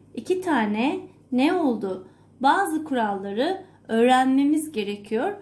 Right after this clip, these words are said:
ve maalesef ezberlemeliyiz bunları çocuklar. Strong, güçlü, stronger, daha güçlü. Easy, kolay. Bakın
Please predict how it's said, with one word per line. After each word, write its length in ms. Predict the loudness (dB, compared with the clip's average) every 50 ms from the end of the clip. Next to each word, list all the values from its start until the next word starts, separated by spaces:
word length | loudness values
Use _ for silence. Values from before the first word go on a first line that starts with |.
| -16 -12 _
ve 80 | -2 0
maalesef 640 | 2 2 2 2 2 2 0 0 -2 -2 -4 -4 -4 -6 -4
ezberlemeliyiz 1120 | -2 -2 -2 0 2 2 2 2 4 2 4 4 4 4 4 2 2 2 0 -2 -4 -4
bunları 320 | -4 -4 -4 -2 -4 -6 -6
çocuklar. 680 | -6 -6 -6 -6 -6 -10 -8 -6 -4 -4 -4 -4 -8 -12 -18 -20 -20 -20 -20 -20 -20 -20 -20 _
Strong, 640 | -14 -10 -6 -4 0 2 2 2 2 0 -4 -6 -10 -16 _ _ _ -6
güçlü, 580 | -6 -6 -4 -8 -6 -2 -2 0 0 -2 -4 -6 -10 -18 _ _ _ _ _
stronger, 880 | -12 -10 -6 0 2 4 4 4 2 2 0 0 0 0 0 -2 -6 -14 -20 _ _ _ _ _
daha 240 | -4 -4 -2 -2 -2
güçlü. 560 | -2 0 -2 -2 -2 -6 -10 -10 -8 -8 -8 -10 -12 -20 -20 _ _ _ _ _ _ 0
Easy, 560 | 2 4 4 4 2 0 0 0 0 -2 -6
kolay. 540 | -8 -8 -6 -4 -2 -2 -2 -2 -4 -4 -4
Bakın 360 | -4 -4 -2 -2 -4 -4 -4